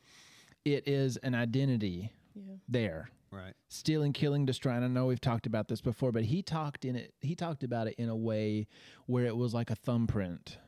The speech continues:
Speaker 3: Right.
Speaker 1: You know,
Speaker 3: Right.
Speaker 1: or like
Speaker 3: It's an identifier.
Speaker 1: Yeah, it's an
Speaker 3: Yeah.
Speaker 1: identifier. So, like, whenever you go into, <sighs> okay, so,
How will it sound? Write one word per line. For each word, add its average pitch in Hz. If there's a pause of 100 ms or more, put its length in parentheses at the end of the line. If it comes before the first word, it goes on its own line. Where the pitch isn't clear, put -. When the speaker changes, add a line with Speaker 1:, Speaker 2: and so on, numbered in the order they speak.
Speaker 3:
Right. 90 (240)
Speaker 1:
You 127
know, 107
Speaker 3:
Right. 104
Speaker 1:
or 160
like 135 (100)
Speaker 3:
It's 117
an 123
identifier. 107
Speaker 1:
Yeah, 165
it's 120
an 143
Speaker 3:
Yeah. 120
Speaker 1:
identifier. 113
So, 156
like, 147
whenever 170
you 160
go 143
into, 139 (920)
<sighs> 139 (1080)
okay, 120
so, 120